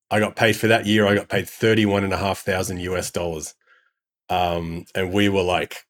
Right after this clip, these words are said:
beyond what mortgage stress levels are, even though I was, like, I was one or, one of, if not the most successful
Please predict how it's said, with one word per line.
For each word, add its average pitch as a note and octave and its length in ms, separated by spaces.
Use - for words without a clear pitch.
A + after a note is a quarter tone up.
beyond G2 480
what F#2 200
mortgage F2+ 320
stress - 420
levels F#2 360
are, F2+ 200
even D#3 180
though F#3+ 140
I E3 80
was, C#3 280
like, A#2+ 280
I A#2 120
was A2+ 320
one A2+ 420
or, A2+ 160
one A2 320
of, A2+ 340
if A2 220
not G2+ 220
the G#2+ 160
most G#2 260
successful F#2+ 680